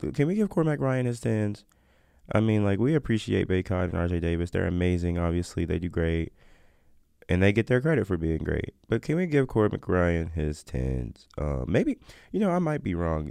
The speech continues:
People might be giving him his credit, and I just don't ever listen 'cause I never pay attention to basketball stuff. But, yeah, let's give, that's, that's just all I wanted to say, um, to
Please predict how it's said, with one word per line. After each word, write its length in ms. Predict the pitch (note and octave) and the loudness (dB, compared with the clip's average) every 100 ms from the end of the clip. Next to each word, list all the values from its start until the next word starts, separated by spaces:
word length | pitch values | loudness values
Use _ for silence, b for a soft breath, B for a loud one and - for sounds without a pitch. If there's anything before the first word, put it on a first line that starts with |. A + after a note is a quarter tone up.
| - | -4
People 300 | D3 F#3+ D3+ | -2 2 2
might 280 | G#2 G2 E2 | 2 0 -2
be 120 | F#2 | 0
giving 240 | F2 E2 | 0 0
him 160 | E2+ D#2+ | -2 -4
his 80 | D#2 | -4
credit, 340 | D#2+ D#2 D2+ | -4 -2 -2
and 100 | E2+ | -2
I 100 | E2 | -2
just 200 | E2 D#2+ | -2 -4
don't 160 | E2 D2 | -2 -2
ever 180 | C#2+ C#2+ | -2 -4
listen 380 | D2 D#2 D2+ | -4 -4 -8
'cause 160 | D2 C2+ | -6 -2
I 80 | E2 | -2
never 220 | D2 D2+ | -2 -4
pay 100 | D#2 | -6
attention 300 | C#2 E2 D#2+ | -8 -8 -6
to 40 | |
basketball 360 | E2 F2 F#2 F2+ | -4 -4 -2 -4
stuff. 260 | F2+ F2 F2 b b b b b b - - | -2 -4 -6 b b b b b b -12 -2
But, 300 | B1+ - - - | 0 0 -6 -6
yeah, 220 | F#2 D2 | -2 0
let's 240 | D2+ E3+ - | 0 -4 0
give, 300 | C3 G#2+ G#2+ | 0 0 -2
that's, 220 | - D3 - | -4 -4 -2
that's 240 | D3 - | -4 -4
just 160 | G2+ F2 | -2 2
all 180 | E2 | 2
I 40 | D#2+ | 2
wanted 220 | D#2 D2 | 0 -4
to 40 | - | -6
say, 280 | D#2+ D2 D2 - _ _ D#2+ | -4 -4 -6 -14 _ _ -2
um, 240 | D#2 | -2
to 100 | D2+ | -2